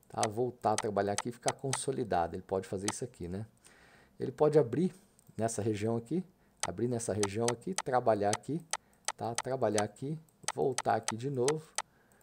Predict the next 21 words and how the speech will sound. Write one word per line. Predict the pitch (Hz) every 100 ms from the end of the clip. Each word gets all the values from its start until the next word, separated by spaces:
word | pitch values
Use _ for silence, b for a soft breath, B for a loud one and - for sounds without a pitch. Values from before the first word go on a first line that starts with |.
| - -
tá? | - -
E | 123 92
vir | 107 123 98
aqui | - - 120
e | 123 -
tal, | 85 117 107 92 92 87
novamente, | 101 98 85 92 107 -
vir | 87 92
buscar | 95 - 78
esse | - 104
fundo | - 120 147 101
direto, | 95 95 92 147 - - b b b b b
pode | - -
fazer | 92
alguma | 92 92 92
coisa | - 101
assim. | 107 - 156 160 B B B B -
Aqui | 113 -
nessa | 196 - 156
região | 156 120 131 117
aqui | 113 175